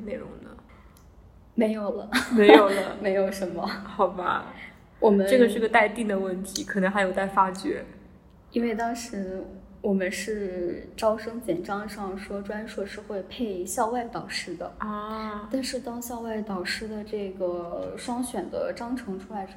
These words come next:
Speaker 2: 后，辅导员特地强调了一句，啊，不要跟你的校外导师要实习和工作推荐的机会。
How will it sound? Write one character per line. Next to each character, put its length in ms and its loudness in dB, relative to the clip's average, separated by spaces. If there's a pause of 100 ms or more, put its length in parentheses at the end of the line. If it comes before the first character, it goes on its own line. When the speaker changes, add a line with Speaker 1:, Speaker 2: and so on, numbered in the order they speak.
(100)
Speaker 2:
后， 320 -2 (240)
辅 120 -6
导 160 2
员 140 -2
特 140 -6
地 120 -6
强 240 -4
调 140 -6
了 100 -6
一 140 -8
句， 240 -10 (480)
啊， 400 -6
不 60 0
要 160 4
跟 240 4
你 60 4
的 140 0
校 180 -4
外 140 -4
导 200 -2
师 360 -6
要 280 -2
实 240 -8
习 380 -8
和 340 -2
工 220 0
作 140 0
推 200 -8
荐 140 -8
的 80 -4
机 220 -8
会。 320 -4